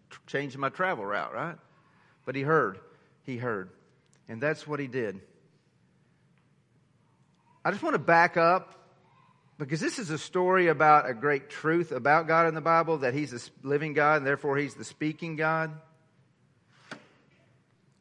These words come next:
And here's a few verses to say this is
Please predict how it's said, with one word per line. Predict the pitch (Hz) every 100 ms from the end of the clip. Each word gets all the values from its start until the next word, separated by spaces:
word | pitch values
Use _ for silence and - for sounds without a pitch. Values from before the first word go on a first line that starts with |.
| _ _ _ _ _ _ _ _ _ _ _
And | 131
here's | 165 202
a |
few | 175 165
verses | 120 117 117 95 87 - - _ _ _ _ _
to | 127
say | 143 123
this | 170 202
is | 233